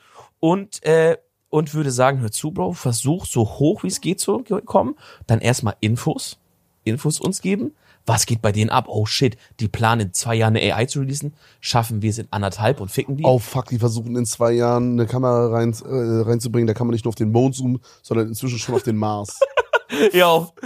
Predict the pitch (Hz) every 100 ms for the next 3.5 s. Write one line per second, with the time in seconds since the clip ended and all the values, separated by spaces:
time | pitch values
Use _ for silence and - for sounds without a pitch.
0 | 247 - 127 90 - 160 156 139 165 220
1 | 196 156 156 196 170 151 151 185 165 156
2 | 151 165 170 151 147 143 160 147 131 -
3 | 175 165 131 120 123